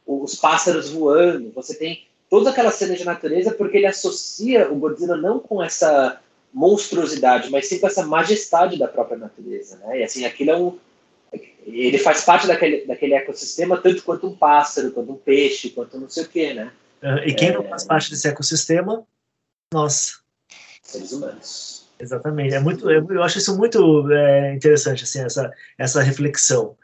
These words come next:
Speaker 2: Nós, da mesma forma como, é, é, Ghidorah, né, o dragão de três cabeças, nós tão, tão, nós somos elementos estranhos a essa, a essa natureza, de certa
Speaker 1: E o
Speaker 2: forma.
Speaker 1: Ghidorah, ele volta como no último filme, né?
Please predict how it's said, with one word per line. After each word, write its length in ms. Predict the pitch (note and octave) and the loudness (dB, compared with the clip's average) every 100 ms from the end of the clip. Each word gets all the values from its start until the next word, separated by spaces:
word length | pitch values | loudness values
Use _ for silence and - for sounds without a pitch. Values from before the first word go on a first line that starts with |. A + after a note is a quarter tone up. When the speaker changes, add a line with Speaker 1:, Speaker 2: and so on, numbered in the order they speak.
| _ - _ | _ -20 _
Speaker 2:
Nós, 500 | C#3 C#3 E3 A3 C3+ | -2 4 6 4 2
da 120 | - C#3 | -2 0
mesma 240 | D#3 D#3+ | 2 0
forma 360 | C#3 D3+ C#3 C3+ | 2 2 2 -2
como, 640 | C#3 C3+ B2+ B2 A#2 A2+ | -2 -2 0 -2 -2 -4
é, 920 | A#2+ B2 A#2+ A#2 A2+ A2+ A2 A2 A2 - - - _ - | -4 -2 0 0 -2 -2 -4 -8 -10 -14 -20 -20 _ -10
é, 380 | A#2 A2 A2 A2 | -6 -4 -4 -4
Ghidorah, 640 | A#2+ A#2+ C3 G3 C#3+ - - _ | -2 2 4 6 4 2 -8 _
né, 300 | A#2+ D3+ C#3+ _ | -2 -2 -4 _
o 100 | A2+ | -4
dragão 340 | A#2+ A2+ C3 | -2 2 2
de 100 | C3 | 0
três 180 | - B2 | -2 -2
cabeças, 800 | B2+ A2 C3+ G3 G3 - - - _ _ _ | -2 2 4 4 4 0 -2 -6 _ _ _
nós 500 | C3 C#3 E3+ G3 - _ | -6 -2 0 -2 -10 _
tão, 260 | A3 A#3 A#3+ | 6 6 4
tão, 220 | A3 G3 | 0 0
nós 160 | F3 | -2
somos 240 | F3 G3+ F#3+ | 0 0 0
elementos 460 | G#3 G#3 G3+ - | 2 2 4 2
estranhos 540 | G#3 - F#3+ A3+ G#3+ C3+ | 0 2 6 6 6 4
a 60 | |
essa, 600 | C3 A#2+ B2+ A#2+ A2+ A2 - _ - | 0 0 -2 -2 -4 -8 -18 _ -8
a 100 | A#2 | -6
essa 180 | A2+ | -4
natureza, 640 | B2+ B2 B2+ A#2 A2 A2 - _ | -4 -4 -2 0 0 -2 -14 _
de 100 | - | -10
certa 180 | - B2 | -6 0
Speaker 1:
E 40 | C#3+ | 2
o 40 | |
Speaker 2:
forma. 140 | D3 | 2
Speaker 1:
Ghidorah, 520 | C3 D3+ F3+ G#3+ A3 - | 6 8 8 8 4 0
ele 220 | E3+ F3 | 0 2
volta 320 | - F#3+ A3 | 4 2 2
como 360 | - G3 D3+ C#3 | 0 0 0 -2
no 100 | C3 | -6
último 340 | C3 - C3 | -6 -8 -12
filme, 380 | A#2+ C3+ G#2+ G#2 | -10 -10 -10 -10
né? 200 | G#2 C3 | -10 -12